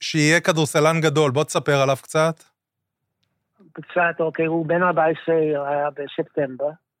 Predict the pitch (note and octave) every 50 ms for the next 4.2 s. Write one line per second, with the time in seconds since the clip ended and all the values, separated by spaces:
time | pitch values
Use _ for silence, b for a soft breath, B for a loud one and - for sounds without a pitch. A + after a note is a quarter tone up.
0 | _ _ _ _ _ D3 C#3+ C#3+ D3 D3 D3+ D3+ D3+ D3 C3+ D3 D#3+ E3+ F3 F3
1 | F#3 F#3 F3+ E3 - - - D#3 D3+ D3 D3 C#3+ C#3 C#3+ C#3 C#3 C#3 C#3 C3+ C#3+
2 | C#3 C#3 C#3 C#3 C#3 C#3 C#3 C#3 C#3 C#3 C#3+ C3+ B2 A#2+ _ _ _ _ _ _
3 | C3 C3+ - - D3 - - C#3 C#3 C#3 D3 D#3+ F3 F#3+ F#3+ F#3+ F#3+ F3+ F#3 F#3+
4 | F3+ - - F#3